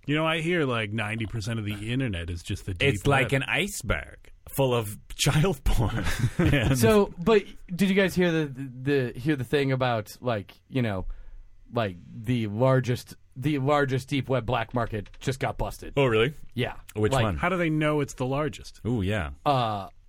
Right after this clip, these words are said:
Speaker 3: the, I mean, the largest one that they had been tracking.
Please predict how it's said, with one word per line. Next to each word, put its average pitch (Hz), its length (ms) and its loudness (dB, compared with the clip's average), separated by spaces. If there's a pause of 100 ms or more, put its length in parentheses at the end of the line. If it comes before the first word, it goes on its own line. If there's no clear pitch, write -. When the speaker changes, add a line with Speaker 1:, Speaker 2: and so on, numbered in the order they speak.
(500)
Speaker 3:
the, 170 240 0
I 170 60 4
mean, 127 340 0
the 151 140 2
largest 139 460 0
one 127 220 2
that 117 200 -4
they 113 140 -2
had 101 160 -12
been 95 160 -12
tracking. 123 440 -8